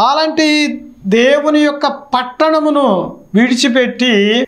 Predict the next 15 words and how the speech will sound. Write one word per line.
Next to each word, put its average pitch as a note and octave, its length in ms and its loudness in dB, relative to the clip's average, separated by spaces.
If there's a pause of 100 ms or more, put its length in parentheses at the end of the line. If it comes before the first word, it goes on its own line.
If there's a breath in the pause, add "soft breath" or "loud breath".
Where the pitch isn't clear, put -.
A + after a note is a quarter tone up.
యెరికో D#4+ 600 2
పట్టణానికి C#4+ 640 -2
వెళ్ళడం B3+ 460 0
అనేటువంటిది A#3+ 920 0
ఇతడు B3 200 0
చేసినటువంటి G#3 1080 0
తప్పుగా G3 320 -2
మనం F#3+ 340 0
గమనిస్తా G3 520 0
ఉన్నాం. F3 280 -2 (200)
యెరూషలేం E4 600 2
అంటే D#4 320 0
అది C#4 160 -4
పరిశుద్ధ B3 640 -2
పట్టణం. A#3+ 640 -2